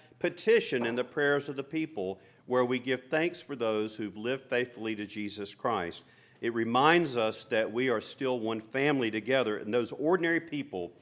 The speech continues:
make a huge difference in our lives. You know, none of us would be Christians without those folks, ordinary followers of Jesus who lived ordinary Christian lives and as a result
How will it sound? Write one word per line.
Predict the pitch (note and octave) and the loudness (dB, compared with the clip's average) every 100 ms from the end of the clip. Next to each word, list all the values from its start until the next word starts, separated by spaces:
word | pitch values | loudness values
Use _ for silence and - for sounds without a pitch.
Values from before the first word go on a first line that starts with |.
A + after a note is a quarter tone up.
| - _ | -20 _
make | - A#2+ A#2 | -2 -2 -2
a | |
huge | G2+ - D#3+ D#3 - | -10 -6 -4 -4 -6
difference | - C#3 G#2+ G2 - | -4 -4 -2 -6 -8
in | G2+ G2+ | -6 -2
our | G#2 | 0
lives. | G#2+ A#2 F2+ C2 - - _ _ _ _ _ _ _ - - - - - - | 4 4 2 -4 -16 -18 _ _ _ _ _ _ _ -20 -20 -20 -20 -18 -2
You | B2+ | 2
know, | |
none | A#2 C#3 E3 | 6 6 6
of | D3 | 6
us | D3 D3 | 4 2
would | C#3+ | -2
be | C#3 | -2
Christians | - - A#3+ A#3+ C3 G2+ | 0 6 6 6 -2 -4
without | F#2+ G#2 G2 G2 | -4 -2 0 0
those | F#2 F2+ | -4 -4
folks, | - G2+ E2+ - | -2 -2 -2 -4
ordinary | C#3 F3+ F#3 F#3 F#3+ | 2 4 6 6 4
followers | F3 D3+ D3+ D#3 D3+ | 6 4 4 0 -2
of | C#3 A#2 | -4 -4
Jesus | C3 B2+ B2 D3 C#3+ - - - _ | -4 -4 -4 -6 -8 -14 -20 -20 _
who | D#3 | 0
lived | C#3 C#3+ C3+ - | 4 4 4 0
ordinary | C3+ D#3+ E3 E3+ F#3 | 2 2 4 4 4
Christian | F3+ F3 F3 F#3 E3+ | 2 0 0 2 2
lives | C3+ A2 G#2+ A2+ - | 4 4 2 0 -4
and | B2+ B2+ | -4 -4
as | A#2 C#3 D#3+ E3 | 0 2 2 2
a | |
result | D#3 D#3 D3+ G3+ E3+ C#3+ - | 2 0 2 4 4 4 -2